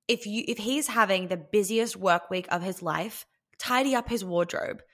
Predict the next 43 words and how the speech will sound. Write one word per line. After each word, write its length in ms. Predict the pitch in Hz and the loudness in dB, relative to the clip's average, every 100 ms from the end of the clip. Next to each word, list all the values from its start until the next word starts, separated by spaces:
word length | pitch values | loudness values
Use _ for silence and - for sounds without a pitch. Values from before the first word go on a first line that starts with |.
| _ - | _ 0
especially 600 | - 233 214 - 269 247 | 2 4 4 4 2 2
if 80 | |
it's 160 | 233 180 | -2 -4
usually 340 | 202 175 175 | -4 -2 -2
tidy. 440 | 170 165 - 156 - | -2 -4 -6 -8 -6
Like, 160 | 190 190 | -2 2
that'd 160 | 120 | 2
be, 220 | 185 170 | 2 -4
uh, 360 | - - - - | -6 -16 -16 -14
d-, 180 | 180 185 | -8 0
definitely, 480 | 180 156 - 95 - - - - | 0 0 -6 -10 -12 -14 -18 -2
especially 460 | 233 - 226 220 233 | -2 4 4 4 0
if 80 | 226 | 0
it's 100 | 208 | -2
usually 280 | 190 190 | -2 -2
tidy, 460 | 190 175 170 - - | -4 0 0 -2 -4
because 280 | 233 214 226 | -4 -2 -2
how 220 | - 226 | 2 2
nice 360 | 226 202 208 - | 4 2 0 -4
is 120 | 196 | 0
that 260 | 196 180 - | 4 4 4
for 60 | 196 | -6
him 220 | 185 185 | -6 -6
to 80 | - | -10
come 180 | 185 | -10
home 480 | 165 170 165 170 226 233 - - - - | -8 -2 -2 -2 -4 -8 -16 -20 -20 -4
and 200 | 208 202 | -2 -2
feel 520 | - - 185 185 220 | -6 -2 2 4 4
like 200 | 233 185 | 4 2
he's 260 | - 196 190 | -2 -6 -6
taken 380 | - 185 185 190 | -6 -6 -6 -8
care 340 | - 254 320 | -2 4 4
of 260 | - 170 160 - | 6 4 4 2
by 220 | 165 160 | 2 0
you 200 | - - | -8 -6
because 320 | 202 - 196 | -8 -4 -4
you 140 | 208 214 | -2 2
love 260 | 220 311 | 2 2
him? 280 | - 214 214 | -2 -6 -4
And 100 | 196 | -4
it's 180 | 196 - | -6 -2
not 220 | 226 - | -2 -2
because 420 | 233 - 233 220 | -4 -2 -2 -2